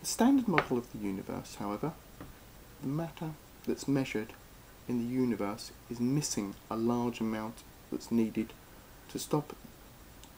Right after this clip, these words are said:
the Big Bang collapsing back in on itself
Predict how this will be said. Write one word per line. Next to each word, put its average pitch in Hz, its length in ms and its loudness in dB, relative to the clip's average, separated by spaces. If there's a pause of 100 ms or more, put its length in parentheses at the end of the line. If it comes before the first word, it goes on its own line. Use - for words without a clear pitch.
(160)
the - 100 -2 (300)
Big 127 220 8
Bang 113 340 4 (240)
collapsing 120 680 2 (100)
back - 260 0
in 110 120 0
on 98 140 -4
itself - 460 -6